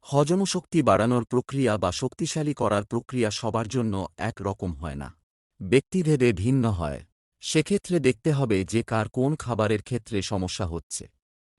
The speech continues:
সব ধরনের শারীরিক ব্যায়াম হজমশক্তিকে বাড়ায় না। যেসব ব্যায়ামে শরীরের মাঝের অংশের কর্মকাণ্ড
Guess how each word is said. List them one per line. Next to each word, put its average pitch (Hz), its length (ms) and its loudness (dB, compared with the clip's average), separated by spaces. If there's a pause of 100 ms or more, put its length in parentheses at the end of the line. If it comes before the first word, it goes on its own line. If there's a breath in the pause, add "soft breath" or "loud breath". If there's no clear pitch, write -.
(100)
সব 170 320 2
ধরনের 165 460 2
শারীরিক 139 600 0
ব্যায়াম 95 300 4
হজমশক্তিকে 120 880 -2
বাড়ায় 80 400 0
না। 73 80 -6 (520)
যেসব 156 420 0
ব্যায়ামে 131 400 2
শরীরের 127 480 2
মাঝের 104 420 0
অংশের 104 420 -2
কর্মকাণ্ড 104 640 0